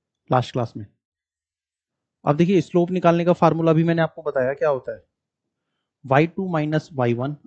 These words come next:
upon में एक्स टू माइनस एक्स वन, क्लियर? ये अभी लिखवाया था मैंने। तो दोनों वैल्यू से हम निकाल लेते हैं, जैसे ये एक्स वन हो गया, ये वाई वन हो गया, ये एक्स टू हो गया, ये वाई टू हो गया।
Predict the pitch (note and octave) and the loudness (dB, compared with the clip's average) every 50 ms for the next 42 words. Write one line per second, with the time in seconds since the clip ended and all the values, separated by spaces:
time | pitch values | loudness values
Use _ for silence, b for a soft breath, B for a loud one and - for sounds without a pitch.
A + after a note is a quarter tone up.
0 | _ - B2+ - D#3 D#3+ E3 D#3+ D#3+ E3 - - C#3+ C3+ - - - E3 D#3 D3 | _ -10 -8 -6 -6 -6 -6 -6 -6 -8 -6 -4 -4 -4 -4 -8 -10 -12 -8 -6
1 | C3 A#2+ A#2+ D3+ E3 - - _ _ - B2+ A#2+ - - - A#2 A2 G#2+ _ _ | -6 -6 -4 -6 -6 -8 -10 _ _ -18 -18 -18 -18 -18 -18 -18 -18 -18 _ _
2 | _ _ _ _ _ - C#3 C#3+ D#3+ D#3+ - _ _ _ _ _ _ _ _ _ | _ _ _ _ _ -2 0 0 0 0 -2 _ _ _ _ _ _ _ _ _
3 | _ - E3 G3 G3 F3+ E3+ C#3 B2 - - A2+ A2 A2 B2+ B2 B2 B2 B2+ B2 | _ 0 4 4 6 6 4 4 2 2 0 -2 -2 -2 -4 -8 -8 -10 -10 -12
4 | - _ _ _ _ _ _ _ _ F3 E3+ D#3 E3 E3 F3+ G#3+ A#3 A#3 A3 F#3+ | -16 _ _ _ _ _ _ _ _ -10 -8 -4 -4 -2 -2 0 -2 -2 0 2
5 | F#3 F3 F3 F3 F3 F3 F#3 F3 F3 D#3+ D3 C#3 C3 B2 A#2+ A#2 B2 C#3 E3 E3 | 2 2 2 0 0 0 -2 -2 -2 -2 -2 0 0 0 0 0 -2 -4 -4 -2
6 | D3+ C#3 C#3+ E3 E3 F3 - D#3 D3 D#3 D#3+ D3 C#3 C3+ - D3+ C#3 C#3+ C#3 C3 | -4 -4 -4 -4 -8 -10 -12 -10 -4 0 2 2 2 0 -2 -6 -6 -6 -6 -8
7 | C3+ C#3+ D3+ D#3+ - _ _ - D#3 D3 C3+ A#2+ A2+ A2+ A2 A2 G#2+ G#2+ A2+ A2 | -8 -10 -12 -12 -16 _ _ -4 -2 0 0 0 -2 -2 -6 -8 -12 -14 -14 -14
8 | A2 A2 A#2 B2+ C3 C3+ C3+ - - E3 D#3 D3+ C#3+ D3 D#3 D#3+ D#3 D#3+ _ - | -14 -10 -4 -2 -2 -2 -2 -4 -8 -8 -6 -6 -6 -6 -8 -8 -8 -10 _ -6
9 | C#3+ C3 B2+ A#2 A2 A2 B2+ A#2+ A2+ A2 - - - | -4 -4 -2 -4 -4 -6 -8 -8 -10 -10 -14 -18 -20